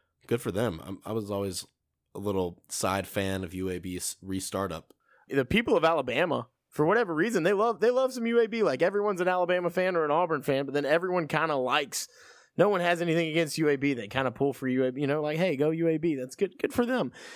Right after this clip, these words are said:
Speaker 2: And when they, when they decided to cancel their program, it was a big deal a-, across the state. I mean,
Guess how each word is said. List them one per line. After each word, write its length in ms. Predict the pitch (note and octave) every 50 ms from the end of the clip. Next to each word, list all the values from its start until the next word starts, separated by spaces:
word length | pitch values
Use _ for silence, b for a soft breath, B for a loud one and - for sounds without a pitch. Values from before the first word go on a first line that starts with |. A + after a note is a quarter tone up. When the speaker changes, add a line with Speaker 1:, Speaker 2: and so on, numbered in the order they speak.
| B B -
Speaker 2:
And 160 | D3 D3+ E3
when 160 | E3 D#3 D3+
they, 320 | D3 F3 G3+ G#3+ G#3 - - _
when 200 | C#3+ D3+ D3 C#3+
they 180 | C#3 E3+ F#3+ G3
decided 420 | D#3 D3+ C3+ - D#3 E3+ E3 C#3
to 80 | C3 A#2+
cancel 320 | - D3+ D#3+ E3+ - -
their 140 | C3 A#2+ A2+
program, 680 | - - C3 C#3+ D#3 C#3+ C3 B2 A#2+ A#2 A#2 A#2 A#2 b b b b b b b b _
it 160 | - E3+ D#3+ B2+
was 240 | C#3 D#3+ D#3+ C#3+
a 80 | C#3+ C3
big 340 | C3 C#3+ C#3+ D3 C#3 C3 A#2
deal 400 | A#2 B2+ D3+ E3 C3+ B2+ D#3 - _ _
a-, 180 | - C3 A#2+ A#2+ - -
across 460 | - B2+ A#2 G#2+ - C#3 C3+ C3 -
the 60 | - A#2
state. 400 | - - D3+ D3 D3+ - - -
I 60 | - B2
mean, 380 | A#2 A#2 A#2 A2+ A#2 A#2 A#2